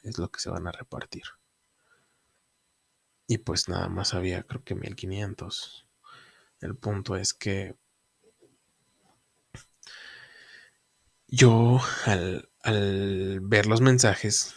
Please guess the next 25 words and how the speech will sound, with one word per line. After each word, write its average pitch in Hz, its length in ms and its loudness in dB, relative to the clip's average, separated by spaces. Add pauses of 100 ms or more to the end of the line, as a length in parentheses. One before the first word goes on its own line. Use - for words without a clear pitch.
de - 80 -10
que - 120 -8
me 104 100 -2
reclamaban, 98 800 -4 (760)
pues, 92 200 -2
sí 90 120 -6
me 95 200 -8
molestaba, 104 800 -4 (560)
porque, - 340 -4
pues, 87 140 -2
yo 90 100 -2
me 98 220 -2
veía 98 420 -2
sin 104 240 -4
capital - 560 -4
ya. 107 300 -4 (1200)
Ajá. 95 400 -10 (500)
Sin 98 440 -2
personal 98 760 -2 (1200)
y 113 200 6
endeudado. 98 680 -2 (960)
Y 113 120 -2
todavía 113 760 2
yo 117 160 -4
decía, 104 560 -2